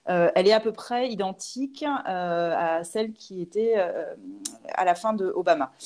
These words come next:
Euh, à la fin de l'administration Obama, il y avait cent quatre-vingt-dix-huit mille soldats en poste, euh, dans le monde entier. À, à la fin de l'administration Trump,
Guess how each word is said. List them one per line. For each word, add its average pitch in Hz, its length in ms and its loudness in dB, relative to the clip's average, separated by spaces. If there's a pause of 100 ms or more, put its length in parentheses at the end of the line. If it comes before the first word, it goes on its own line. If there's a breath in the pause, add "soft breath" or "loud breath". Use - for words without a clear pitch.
(200 loud breath)
Euh, 165 40 4
à 165 80 8
la 170 100 6
fin 226 140 -2
de 202 140 -2
l'administration 185 600 -6
Obama, 180 260 2
il 196 40 -2
y 185 40 -2
avait 160 140 -4
cent 196 160 -6
quatre-vingt-dix-huit 185 600 -4
mille 180 160 -4
soldats 175 440 6
en 165 100 4
poste, 170 420 -2
euh, 156 320 -2
dans 143 160 -2
le 147 80 0
monde 143 160 -2
entier. 226 500 -2 (400 loud breath)
À, 170 140 6
à - 120 6
la 175 100 6
fin 214 120 -2
de 208 60 0
l'administration 185 640 -4
Trump, 240 480 4